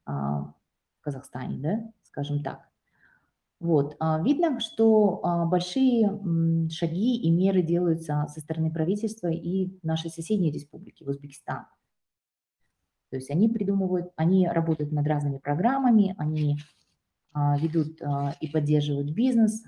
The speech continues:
они... Это огромная и пиар-компания, то есть это не просто, а, утвердить, допустим, законы, да, создать законодательную базу сильную, это также большая и пиар-компания, то есть это всевозможные,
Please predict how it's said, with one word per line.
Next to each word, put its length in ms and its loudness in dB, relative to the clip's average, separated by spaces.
они... 440 -2
Это 320 2
огромная 580 4
и 120 0
пиар-компания, 1040 4
то 80 -2
есть 240 -4
это 160 -2
не 140 6
просто, 680 2
а, 360 2
утвердить, 680 -2
допустим, 500 -2
законы, 500 2
да, 200 2
создать 520 -2
законодательную 720 0
базу 340 2
сильную, 520 -2
это 180 2
также 340 0
большая 600 0
и 320 0
пиар-компания, 920 -2
то 80 -10
есть 160 -10
это 140 -16
всевозможные, 760 -2